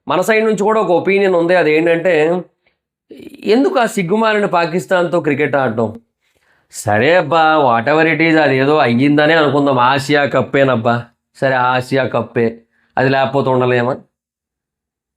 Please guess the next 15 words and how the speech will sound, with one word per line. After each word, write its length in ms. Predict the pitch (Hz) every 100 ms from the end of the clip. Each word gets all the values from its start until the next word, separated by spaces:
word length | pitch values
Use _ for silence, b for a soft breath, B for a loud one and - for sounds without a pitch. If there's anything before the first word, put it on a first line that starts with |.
| _ _ -
అది 120 | 117
లేకపోతే 400 | 123 135 139 135
అవ్వదా 320 | 123 135 135
మనకి? 440 | 131 123 123 175
అది 120 | 180 120
లేకపోతే 320 | 120 127 123
నడవదా 420 | 120 123 131 131
మనకి? 440 | 127 127 117 214 233 _ _ _ _ _ _ _ _ _ _ _ _ _ _
ఎందుకు 320 | 135 202 233 226
ఆడటం? 520 | 165 156 139 127 - _ _ _ _ _ -
See, 120 | 254
ఇండియన్స్తో 720 | 240 226 220 233 262 254 247 240
ఉన్న 100 | 233
ప్రాబ్లం 500 | 202 202 208 226 220
ఏంటంటే 720 | 214 208 196 214 196 214